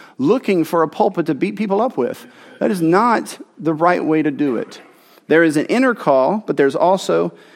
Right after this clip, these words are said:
an outward call. And that outward call is to be done through the church, through the elder board, and through wise counsel, et cetera. No one is allowed to appoint themselves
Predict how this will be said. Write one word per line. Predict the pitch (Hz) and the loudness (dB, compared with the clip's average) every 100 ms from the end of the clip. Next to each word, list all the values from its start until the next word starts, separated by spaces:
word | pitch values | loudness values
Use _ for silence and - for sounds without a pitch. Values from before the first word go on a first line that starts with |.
| - | -8
an | 127 120 - | -4 -2 4
outward | 208 180 139 127 | 4 4 0 -2
call. | - 117 113 151 - _ _ - _ _ - | 0 2 2 -2 -12 _ _ -20 _ _ -6
And | 160 175 | 0 2
that | 175 | 4
outward | 226 294 240 190 | 4 4 4 2
call | 185 165 170 | 4 4 4
is | 165 | 2
to | 190 | -2
be | 190 | -2
done | 156 143 139 135 135 - - _ _ | 0 0 2 0 -2 -16 -20 _ _
through | - 165 | 2 2
the | 151 | 2
church, | - 180 135 - - - - - - - _ | 2 4 4 0 -10 -14 -18 -20 -20 -20 _
through | - 131 | -6 -4
the | - | 2
elder | 160 160 | 4 4
board, | 147 156 151 143 143 - _ _ _ _ _ _ | 2 2 4 2 -2 -16 _ _ _ _ _ _
and | 143 | -6
through | - 147 | 0 2
wise | 139 139 131 | 4 2 0
counsel, | - 135 127 - 123 113 - _ _ - | -2 0 0 -2 -4 -4 -14 _ _ -10
et | 120 | -8
cetera. | - 147 127 120 | 0 2 2 2
No | 131 143 185 | 4 4 4
one | 190 160 139 | 4 4 2
is | 135 | 0
allowed | 139 139 143 139 | 0 2 2 2
to | 135 | -2
appoint | 117 - 190 202 190 | -4 -2 0 0 0
themselves | 139 120 - 120 107 107 - | -2 -2 -2 -2 -2 -4 -10